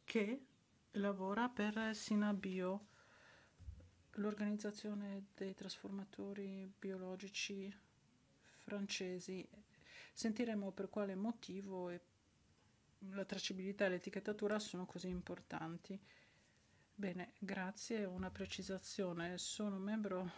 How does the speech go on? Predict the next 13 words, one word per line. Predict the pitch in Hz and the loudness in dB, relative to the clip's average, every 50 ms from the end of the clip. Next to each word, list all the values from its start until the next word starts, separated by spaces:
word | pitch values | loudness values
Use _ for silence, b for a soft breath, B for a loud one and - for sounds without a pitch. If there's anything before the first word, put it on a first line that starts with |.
| - - | 2 4
eh, | 196 185 185 185 | 4 6 4 4
del | 180 185 190 185 | 4 4 4 4
board, | 180 190 214 240 269 254 | 4 6 6 8 8 8
ma | 208 190 | 6 6
non | 190 202 208 208 | 6 6 6 4
sono | - 247 214 196 | 6 4 4 4
vicepresidente | 175 175 170 - 170 - - 175 175 170 175 170 165 170 165 165 165 165 - 175 165 | 4 2 0 0 0 0 0 -2 -2 0 -2 -2 0 0 2 2 0 0 -2 -2 -2
di | 170 175 170 170 170 | -2 -2 -2 -2 -2
foam | 170 - - - 160 151 - - 170 170 170 | -4 -4 -2 0 0 0 0 0 -2 -4 -4
Europa. | 170 170 175 185 190 175 175 170 - - 165 156 B B B B B B B B B | -4 -6 -6 -6 -6 -4 -6 -4 -4 -2 -4 -4 B B B B B B B B B
È | - 214 | 6 8
un | 214 208 202 | 8 8 8
dettaglio, | 190 185 - - - - 147 147 151 156 151 156 160 165 | 6 4 0 0 2 2 2 2 2 0 -2 -2 -2 -4